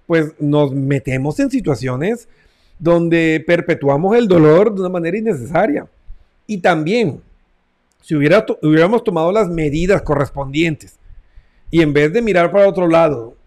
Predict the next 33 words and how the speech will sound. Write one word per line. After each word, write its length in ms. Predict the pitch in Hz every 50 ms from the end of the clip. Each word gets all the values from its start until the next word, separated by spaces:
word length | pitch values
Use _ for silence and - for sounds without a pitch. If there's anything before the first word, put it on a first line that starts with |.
| _
o 140 | - 147 156
tratar 320 | 147 151 143 117 147 143 156
de 100 | 208 208
maquillar 720 | 202 180 - - 156 147 139 151 156 156 151 139 139 - -
una 180 | 139 139 156 147
situación 520 | 156 190 160 170 156 - - 156 151 170
negativa 680 | 180 175 156 143 135 - - 180 190 180 160 135 123 - _ _ _ _ _ _ _
dentro 540 | 139 135 170 202 214 214 175 190 175 165
de 80 | 160 156
la 80 | 156 151
relación, 580 | 156 147 147 143 - - 175 190 202 214 202 _ _ _ _ _ _ _ _ _ _ _ _ _
pues 160 | - 175 165
nos 100 | 156 170
estamos 280 | - 160 156 170 185 180
privando 380 | - 214 202 180 180 190 220
la 60 | 240 247
oportunidad 580 | 196 233 220 - 208 175 160 147 151 160 165
de 360 | 165 208 220 220 208 - - -
darle, 480 | 147 147 147 156 185 214 240 214 - _ _ _ _ _ _ _ _ -
de, 300 | - 113 143 143 139 139
de 160 | 139 143 139
darle 520 | 139 135 143 160 190 214 226 220 208 202
un 200 | 180 170 175 185 175
chance 540 | 196 185 175 175 175 - 220 233 240 240 240 - _ _ _ _ _ -
a 120 | 165 151
que 100 | - 175
funcione 460 | - 156 151 135 - 156 151 156 196
y 40 | 202
que 100 | 202 220
mejore, 360 | 180 147 113 180 247 254 226
porque 300 | 175 170 156 135 143 139
si 160 | - - 147 139
bien 360 | 139 160 175 196 226 233 -